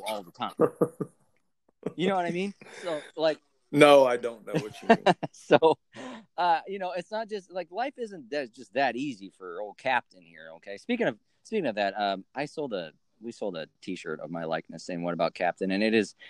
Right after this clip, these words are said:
Speaker 1: being completed as we speak. I need to send out, um, um, Yamagoda seventy-ones and, uh, our good buddy, uh, uh, you know who I'm talking about. Oh, my God.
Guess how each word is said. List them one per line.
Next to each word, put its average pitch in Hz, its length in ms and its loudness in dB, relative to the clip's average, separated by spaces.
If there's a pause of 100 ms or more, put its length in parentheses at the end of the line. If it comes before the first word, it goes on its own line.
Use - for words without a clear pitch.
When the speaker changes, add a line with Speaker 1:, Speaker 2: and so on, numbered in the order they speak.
(160)
Speaker 1:
being 156 220 6
completed 131 460 0
as 120 220 0
we 101 100 -6
speak. - 500 -6
I 113 60 -4
need 143 140 -4
to 110 60 -6
send 117 280 -8
out, 101 320 -4
um, 87 480 -10 (800)
um, 85 360 -14 (120)
Yamagoda 113 600 2
seventy-ones 104 880 -2
and, 90 340 -8
uh, 87 300 -6
our 95 100 -6
good 92 240 -6
buddy, 92 400 -4
uh, 82 320 -6 (1080)
uh, 78 320 -8 (1400)
you 120 140 -2
know 92 140 -2
who 82 80 -8
I'm 73 100 -8
talking 80 300 -2
about. 76 260 -6 (420)
Oh, 110 100 -4
my 85 120 -6
God. 78 320 -4